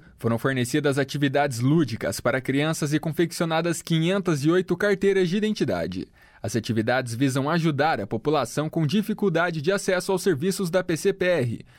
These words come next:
aproximando a instituição da comunidade. De acordo com João Mário Góes, coordenador do programa, o P C P R na comunidade é uma forma de integrar os policiais civis com a população paranaense.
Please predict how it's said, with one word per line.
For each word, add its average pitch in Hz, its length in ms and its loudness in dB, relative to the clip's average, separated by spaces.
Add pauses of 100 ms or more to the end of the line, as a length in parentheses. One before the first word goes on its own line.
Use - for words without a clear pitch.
(160)
aproximando 113 680 0
a 131 60 2
instituição 185 600 -2
da 196 100 0
comunidade. 117 760 0 (380)
De - 80 -2
acordo 120 320 0
com 120 180 0
João 123 300 0
Mário 123 240 2
Góes, 151 420 0 (240)
coordenador 110 580 2
do 123 80 2
programa, 151 640 0
o - 100 -2
P - 120 0
C 151 160 0
P 151 120 -2
R 160 180 2
na 160 140 0
comunidade 165 580 2
é 180 40 2
uma 185 180 0
forma 170 320 0
de 127 180 2
integrar 175 600 2
os 147 100 0
policiais 160 520 0
civis 196 520 0
com 220 180 2
a 233 60 0
população 202 560 0
paranaense. 123 800 -2